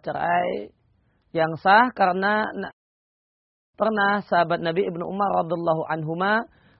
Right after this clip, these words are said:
mencerai istrinya dalam kon-, kondisi haid dan Nabi sallallahu alaihi wasallam memerintahkannya untuk merujuknya. Dan tidak ada rujuk kecuali setelah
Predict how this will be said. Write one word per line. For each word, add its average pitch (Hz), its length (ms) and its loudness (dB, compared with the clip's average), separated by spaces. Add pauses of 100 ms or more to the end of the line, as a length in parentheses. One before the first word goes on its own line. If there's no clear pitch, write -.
mencerai 220 400 -2
istrinya 202 400 -4
dalam 185 240 -2
kon-, 185 400 -4
kondisi 175 400 -4
haid 185 400 -2 (320)
dan 175 160 -6
Nabi 175 240 -4
sallallahu 175 560 -2
alaihi 165 240 0
wasallam 196 480 0
memerintahkannya 175 720 -6
untuk 165 320 -6
merujuknya. 165 800 -6 (1500)
Dan 185 560 0 (240)
tidak 147 320 -2
ada 156 160 0
rujuk 202 480 2
kecuali 165 640 0
setelah 160 640 0